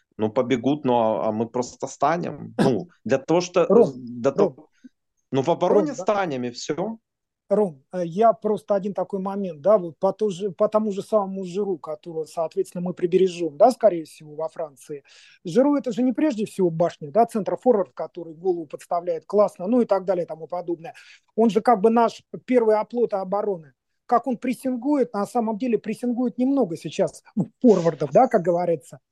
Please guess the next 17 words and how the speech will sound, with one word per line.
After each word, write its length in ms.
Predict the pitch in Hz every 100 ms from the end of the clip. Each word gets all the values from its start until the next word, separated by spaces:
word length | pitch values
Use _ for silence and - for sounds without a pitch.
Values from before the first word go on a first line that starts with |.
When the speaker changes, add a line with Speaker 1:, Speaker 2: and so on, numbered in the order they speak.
| _ _ _
Speaker 2:
Он 220 | 240 269 247
же 440 | 240 262 254 240
Speaker 1:
Дэн, 200 | 220 220
я 200 | 226 240
тебя 300 | 240 208 160
Speaker 2:
опускается. 220 | 190 262 202
Speaker 1:
перебью 420 | 190 180 185 262
и 180 | 160 175
отвечу 480 | 175 175 196 - 185
Speaker 2:
Мгм. 100 | 185
Speaker 1:
тебе 320 | 180 170 269
и 160 | 220 156
заочно 720 | 127 131 156 165 190 - 156
Жене 340 | 147 147 117 104
Костецкому. 680 | - 117 - 196 - 135 123
И, 60 | 123
кстати, 560 | - - 147 143 127